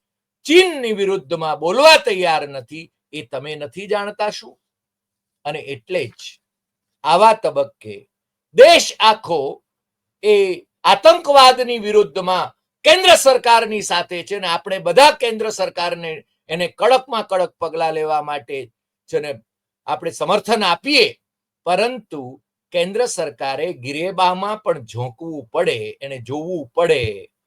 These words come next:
એ વાત પણ એટલી જ સાચી છે કે આ શું ચાલી રહ્યું છે. આ માત્ર રાજકીય નાટકો કરવાના છે કે ભાષણો કરવાના છે? અને ક-,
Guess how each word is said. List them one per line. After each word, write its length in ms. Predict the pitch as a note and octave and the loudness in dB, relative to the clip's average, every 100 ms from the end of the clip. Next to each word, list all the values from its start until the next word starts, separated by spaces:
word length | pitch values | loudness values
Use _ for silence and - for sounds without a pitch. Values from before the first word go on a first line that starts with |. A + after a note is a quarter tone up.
| _ _ _ | _ _ _
એ 140 | D#3+ F3+ | -4 -2
વાત 360 | D3 B2+ A#2+ | -2 -4 -8
પણ 240 | _ B2 - C3 | _ -12 -10 -14
એટલી 420 | B2+ D3 D3 C#3+ | -14 -12 -10 -10
જ 140 | A2+ | -14
સાચી 500 | G#2+ A2+ A2 - A#2+ | -14 -10 -10 -12 -18
છે 320 | G#2+ F#2+ - _ _ _ _ _ _ | -18 -20 -20 _ _ _ _ _ _
કે 120 | C3 | -4
આ 160 | B2 B2 | -4 -4
શું 300 | - F3+ - | -6 -10 -6
ચાલી 340 | C3+ C3+ C#3+ | -6 -4 -6
રહ્યું 300 | B2 A2 A2+ | -6 -8 -10
છે. 120 | B2 | -8
આ 100 | A#2+ | -6
માત્ર 580 | A#2 D3+ - E3 D3+ B2 _ _ - | -4 -6 -2 -2 -2 -4 _ _ -6
રાજકીય 600 | C3 A3 A3+ - C4+ B3+ | 2 4 4 0 6 8
નાટકો 540 | A#3 A3+ B3 A#3+ A#3+ | 8 4 2 2 2
કરવાના 560 | A#3 A#3 A#3 A#3 A#3 A#3 | 2 0 2 2 0 -4
છે 160 | A3+ G#3 | -4 -6
કે 100 | F3 | 2
ભાષણો 540 | D#3 F3+ A#3+ B3+ B3 | 2 4 2 4 6
કરવાના 520 | C4 B3+ C4 C4 C4 | 6 6 6 4 -2
છે? 320 | A#3 A#3+ A#3+ _ _ _ _ _ _ G3 | 0 -2 -2 _ _ _ _ _ _ -4
અને 160 | A3 | -4
ક-, 200 | A3 - | -4 -16